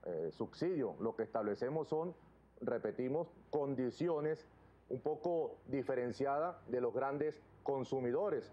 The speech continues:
Entendamos, por ejemplo, Estados Unidos.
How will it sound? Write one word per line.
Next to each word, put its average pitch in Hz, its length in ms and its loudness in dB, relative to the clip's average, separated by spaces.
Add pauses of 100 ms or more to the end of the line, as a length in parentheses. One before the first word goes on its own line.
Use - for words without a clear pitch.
(140)
Entendamos, 113 540 -2
por 127 160 0
ejemplo, 127 560 0 (360)
Estados 127 600 -2
Unidos. 123 440 0